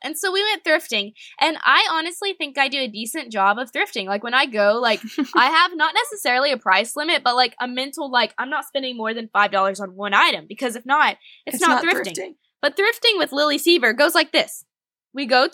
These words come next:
Speaker 1: to whichever thrifting place closes first. When it closes, we go to the next. When it closes, we go to the next. And then, then we have three options, okay? So first of all, we can go to Plato's Closet, which, you know, is not thrifting, but it's at least, like,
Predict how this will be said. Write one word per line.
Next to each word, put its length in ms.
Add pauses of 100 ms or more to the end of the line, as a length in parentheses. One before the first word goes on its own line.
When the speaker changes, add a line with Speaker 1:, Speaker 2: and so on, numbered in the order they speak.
Speaker 1:
to 320 (460)
whichever 400
thrifting 380
place 180
closes 380
first. 400
When 140
it 100
closes, 400
we 60
go 100
to 80
the 80
next. 380 (180)
When 120
it 120
closes, 360 (180)
we 100
go 100
to 60
the 80
next. 320 (220)
And 100
then, 120 (100)
then 260
we 180
have 160
three 200
options, 360
okay? 460
So 220
first 260
of 60
all, 120
we 60
can 140
go 140
to 60
Plato's 360
Closet, 340 (380)
which, 320
you 80
know, 180
is 160
not 240
thrifting, 400
but 140
it's 160
at 160
least, 260
like, 260